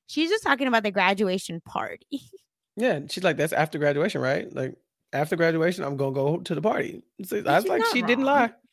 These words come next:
Speaker 2: Yeah, she didn't
Speaker 1: Yeah.
Speaker 2: lie. Yeah. <laughs>
Speaker 1: Exactly. Uh, and then we do have a great moment because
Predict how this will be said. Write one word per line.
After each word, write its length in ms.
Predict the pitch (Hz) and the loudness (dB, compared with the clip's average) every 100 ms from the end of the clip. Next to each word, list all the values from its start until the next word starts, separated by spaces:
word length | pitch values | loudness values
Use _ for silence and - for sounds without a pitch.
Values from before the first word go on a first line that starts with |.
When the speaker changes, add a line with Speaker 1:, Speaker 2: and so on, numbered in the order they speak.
| _ | _
Speaker 2:
Yeah, 220 | - - 160 | 4 6 6
she 120 | 214 | 4
didn't 180 | 294 311 | 4 6
Speaker 1:
Yeah. 20 | |
Speaker 2:
lie. 240 | 226 339 247 _ | 4 2 -2 _
Yeah. 340 | - 220 226 - 214 | -8 2 6 6 4
<laughs> 80 | - | 4
Speaker 1:
Exactly. 360 | 330 - 302 - - - 220 - | 2 2 -4 -8 -16 -18 -8 0
Uh, 320 | 254 247 254 | 2 4 4
and 240 | 277 285 254 | 4 2 4
then 480 | 285 302 302 294 - - - | 4 4 2 -2 -4 -8 -8
we 680 | 254 294 277 269 269 262 233 | -2 -2 0 -2 -4 -6 -8
do 220 | 277 285 | -4 -4
have 280 | 285 302 302 | -2 -4 -4
a 60 | |
great 260 | 262 269 - | -4 -4 -2
moment 320 | 254 240 240 | -2 -2 -4
because 220 | 240 240 | -6 -8